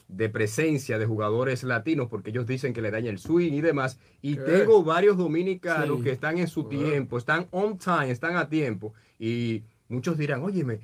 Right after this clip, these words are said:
Speaker 1: ahí estará José Ramírez". Sí, José Ramírez estará, también estará Albert Pujols en su último año en las mayores,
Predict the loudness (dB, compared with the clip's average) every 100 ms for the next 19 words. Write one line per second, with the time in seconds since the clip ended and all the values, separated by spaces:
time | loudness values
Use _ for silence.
0 | -14 -8 -2 0 0 0 2 0 -2 0
1 | 0 0 -2 -4 -8 -6 -6 -4 -4 -2
2 | -2 -2 -4 -4 -2 -2 -4 _ _ -4
3 | -2 0 0 0 2 4 6 4 2 -2
4 | 0 -2 -4 -6 0 2 2 0 -6 -6
5 | -6 -6 -4 -4 -4 -4 -4 -2 -2 0
6 | 2 2 2 0 0 0 2 2 0